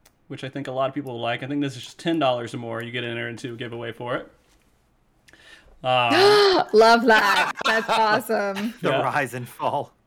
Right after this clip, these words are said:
Speaker 1: Yeah, yeah. So we'll
Speaker 2: Iconic.
Speaker 1: we will have that in there.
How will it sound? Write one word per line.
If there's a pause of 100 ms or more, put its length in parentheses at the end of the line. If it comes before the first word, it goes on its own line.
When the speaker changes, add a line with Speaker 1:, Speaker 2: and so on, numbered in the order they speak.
(400)
Speaker 1:
Yeah, (160)
yeah. (460)
So
we'll (100)
Speaker 2:
Iconic. (760)
Speaker 1:
we
will
have
that
in
there.